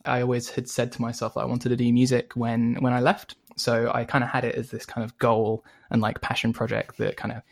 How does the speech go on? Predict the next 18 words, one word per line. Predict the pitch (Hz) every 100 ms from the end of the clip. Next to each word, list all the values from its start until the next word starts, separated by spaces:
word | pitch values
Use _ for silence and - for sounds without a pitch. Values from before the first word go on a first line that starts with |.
| _
powered | - 151 143 127
me | 127 120
through | -
uni. | 120 113 113 113 110
And | 117 120
I | -
was, | 120 -
I |
was | 117
writing | 131 123 110
lyrics | 120 139 143 -
and | 135 131
stuff | 127 123
during | - 117 113 110 113 -
breaks | 120 127 127 -
and | 110
lectures. | 123 - - 127 123
And, | 117 107 110